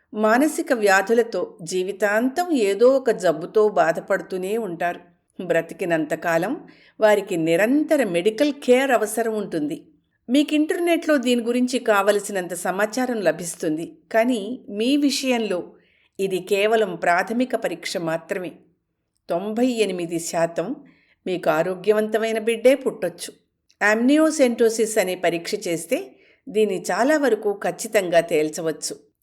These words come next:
కానీ అది ఇంకొక రెండు నెలల వరకు చేయలేం, లేకపోతే బిడ్డ ప్రాణానికి ప్రమాదం.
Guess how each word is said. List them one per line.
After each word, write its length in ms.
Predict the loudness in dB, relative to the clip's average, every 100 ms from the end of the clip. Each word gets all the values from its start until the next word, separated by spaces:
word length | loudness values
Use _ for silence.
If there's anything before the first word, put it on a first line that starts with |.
| _
కానీ 480 | -2 0 0 -2 -8 -20 _ _ _
అది 200 | 0 0
ఇంకొక 360 | -2 0 2 4
రెండు 260 | 2 2 0
నెలల 240 | 2 4
వరకు 300 | 2 0 -4
చేయలేం, 420 | -2 -2 -2 -6 -10 _ _ -4
లేకపోతే 600 | -2 -2 -6 -6 0 0
బిడ్డ 280 | 0 -2 -4
ప్రాణానికి 680 | -2 0 0 2 0 0 -6
ప్రమాదం. 580 | -4 -4 -2 -4 -4